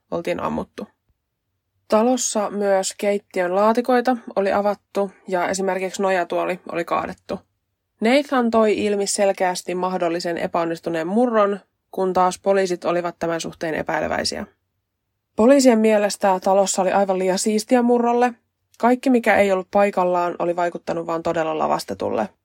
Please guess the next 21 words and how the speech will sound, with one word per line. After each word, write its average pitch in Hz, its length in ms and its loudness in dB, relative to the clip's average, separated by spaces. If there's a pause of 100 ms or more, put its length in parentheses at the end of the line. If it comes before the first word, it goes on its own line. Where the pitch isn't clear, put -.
(480)
Esimerkiksi 214 960 2
nämä 190 300 0
keittiön 196 460 0
laatikot, 226 480 2 (140)
jotka 190 260 -2
oli 175 140 0
avattu, 202 480 0 (280)
oli 185 360 0
vaan 190 220 2
asetettu 180 600 -2
lattialle, 214 600 0 (400)
ei 254 160 6
suinkaan 233 340 2
tiputettu 240 500 -2
sinne, 214 460 -2 (180)
mitä 196 320 0
mahdollisesti 190 540 -2
murtovaras 175 600 -2
tekisi 170 320 -8
kiireessä. - 560 -4 (1080)
Nathan 254 520 2